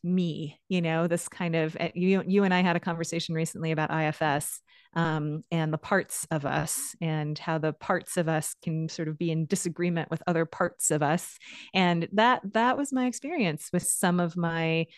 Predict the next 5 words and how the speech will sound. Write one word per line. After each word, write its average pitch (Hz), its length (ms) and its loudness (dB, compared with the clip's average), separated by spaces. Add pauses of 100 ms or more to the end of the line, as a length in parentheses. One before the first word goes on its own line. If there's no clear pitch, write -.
(300)
my 156 180 0
really 175 600 4
old 160 460 2
self-defeating 151 720 -2
patterns. - 580 -4